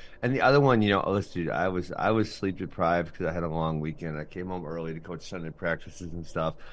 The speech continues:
um, and I didn't get to see it. But apparently, Jory Volk beat Richie Figs on a controversial takedown, and I have not got to watch it yet. So,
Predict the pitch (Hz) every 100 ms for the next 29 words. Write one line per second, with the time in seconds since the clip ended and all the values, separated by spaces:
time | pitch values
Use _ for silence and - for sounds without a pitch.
0 | - - 101 101 95 85 - - - -
1 | - - 117 110 - 123 143 131 104 95
2 | - 131 104 73 - 110 95 - 135 151
3 | 127 110 90 92 117 117 95 120 113 -
4 | 101 95 - - - 110 104 90 - 113
5 | 101 90 85 90 - 107 101 95 95 -
6 | 95 82 85 78 85 95 104 123 139 131
7 | 135 120 117 110 110 - 87 76 - -
8 | 95 82